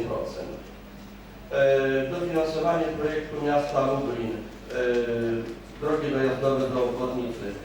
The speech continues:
dofinansowanie czterdzieści dziewięć procent. E, gmina miejska Przemyśl,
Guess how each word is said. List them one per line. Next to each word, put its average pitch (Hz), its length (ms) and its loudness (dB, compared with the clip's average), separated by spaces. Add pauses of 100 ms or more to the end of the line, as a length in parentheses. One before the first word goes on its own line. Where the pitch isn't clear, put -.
(140)
dofinansowanie 139 840 2 (120)
czterdzieści 135 420 -6
dziewięć 104 280 -4
procent. - 500 -8 (800)
E, - 20 -8 (460)
gmina 320 300 4
miejska - 400 -2
Przemyśl, 123 680 0